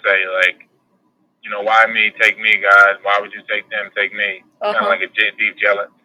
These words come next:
Speaker 1: kind of a deep jealousy. And, um, you know, just,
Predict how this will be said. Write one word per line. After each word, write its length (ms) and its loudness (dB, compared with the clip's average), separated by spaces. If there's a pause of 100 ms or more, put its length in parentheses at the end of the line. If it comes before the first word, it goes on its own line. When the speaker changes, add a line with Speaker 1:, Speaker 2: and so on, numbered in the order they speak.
(100)
Speaker 1:
kind 200 -4
of 80 -6
a 20 -20
deep 240 0
jealousy. 440 -2 (1120)
And, 220 -10
um, 400 -2 (2500)
you 100 -12
know, 200 0
just, 300 -6